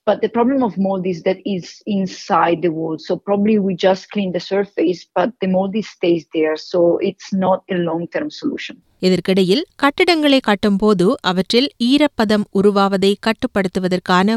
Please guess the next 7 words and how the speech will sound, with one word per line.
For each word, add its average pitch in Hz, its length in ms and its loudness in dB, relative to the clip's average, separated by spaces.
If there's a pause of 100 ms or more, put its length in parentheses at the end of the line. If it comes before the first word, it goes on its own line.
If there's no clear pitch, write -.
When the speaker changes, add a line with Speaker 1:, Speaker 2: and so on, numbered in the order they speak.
Speaker 2:
புதிய 240 340 2
முறைகள் 175 440 2 (120)
மற்றும் 214 300 0
உத்திகளை 214 520 0 (420)
ஆராய்ச்சியாளர்கள் 220 920 2
உருவாக்கி 208 560 0
வருகின்றனர். 165 540 -2